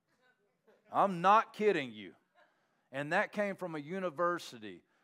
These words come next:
where the student from that university was writing for the, the social media from that university. And it said, "This shows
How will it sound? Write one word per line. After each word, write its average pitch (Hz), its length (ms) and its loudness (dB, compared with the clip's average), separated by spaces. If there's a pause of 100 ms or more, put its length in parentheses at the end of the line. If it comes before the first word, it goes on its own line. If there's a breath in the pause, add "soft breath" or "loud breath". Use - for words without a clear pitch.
where 147 260 2
the 131 360 2
student 196 600 -2
from 185 220 -2
that 175 180 -4
university 156 580 -4
was 120 240 -8
writing 143 400 0 (100)
for 170 300 -2
the, 143 220 0 (400 loud breath)
the 135 100 -8
social 165 400 -2
media 131 380 -4
from 135 260 -10
that 131 180 -8
university. 113 680 -8 (360 soft breath)
And 135 140 -6
it 131 120 -10
said, 131 380 0 (380 soft breath)
"This 156 200 -2
shows 123 720 -2